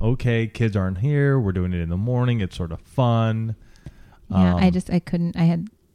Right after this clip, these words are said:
Speaker 2: I, I had
Speaker 1: I
Speaker 2: trouble.
Speaker 1: understand
Speaker 2: I know,
Speaker 1: that.
Speaker 2: I'm, I, I know you understand. They have no idea.
Speaker 1: Okay.
Speaker 2: <laughs> The,
Speaker 1: At,
Speaker 2: do you,
Speaker 1: at least,
Speaker 2: do you
Speaker 1: at
Speaker 2: remember
Speaker 1: least
Speaker 2: a few weeks ago when Ron told you to stop interrupting me?
Speaker 1: Yeah.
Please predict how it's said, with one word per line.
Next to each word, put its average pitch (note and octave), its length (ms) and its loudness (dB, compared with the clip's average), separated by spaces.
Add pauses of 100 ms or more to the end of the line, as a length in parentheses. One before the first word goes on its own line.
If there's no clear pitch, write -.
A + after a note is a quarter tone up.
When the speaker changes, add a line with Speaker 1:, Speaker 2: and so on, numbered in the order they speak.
(120)
Speaker 2:
I, E3+ 60 -4
I D#3 40 -4
had E3+ 300 0
Speaker 1:
I A2 320 8
Speaker 2:
trouble. F3 300 6
Speaker 1:
understand - 180 0
Speaker 2:
I - 20 6
know, C4 160 4
Speaker 1:
that. A3 60 2
Speaker 2:
I'm, A3 200 4 (220)
I, F#3 60 -8 (420)
I G#3 40 6
know A3+ 120 8
you G3+ 240 4
understand. E3+ 420 0
They F#3+ 60 2
have F3+ 120 0
no F3+ 100 2
idea. F3 380 2 (120)
Speaker 1:
Okay. F2+ 280 2 (580)
Speaker 2:
<laughs> - 40 -2 (1400)
The, F#3 180 -2 (100)
Speaker 1:
At, A2 160 4
Speaker 2:
do A3 60 8
you, G#3+ 40 10
Speaker 1:
at G#3 60 10
least, C#3+ 140 6
Speaker 2:
do - 60 8
you B3 60 10
Speaker 1:
at B3+ 60 10
Speaker 2:
remember C4 280 10
Speaker 1:
least C4+ 120 8
Speaker 2:
a - 20 -6
few B3+ 120 4
weeks B3 200 2
ago A#3 180 2
when A3 120 4
Ron G#3 160 6
told G#3 200 0
you A3 60 2
to G3+ 80 2
stop - 240 0
interrupting G3+ 460 2
me? G#3 260 2
Speaker 1:
Yeah. D#2+ 200 -2